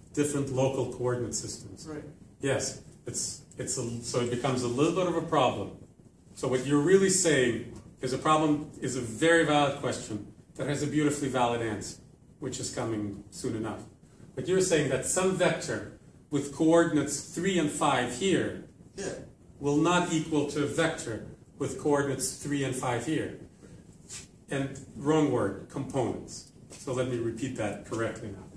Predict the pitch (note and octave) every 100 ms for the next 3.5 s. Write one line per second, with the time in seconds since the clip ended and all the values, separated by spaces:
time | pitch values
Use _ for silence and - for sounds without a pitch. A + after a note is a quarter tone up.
0 | - - - - A2+ D#3+ F3 D#3+ C3+ C3
1 | - C3+ B2 - F3 D#3 G#2+ - - -
2 | - - - D3 E3+ D#3+ C3+ - C#3 A#2+
3 | G#2+ - F#3 D3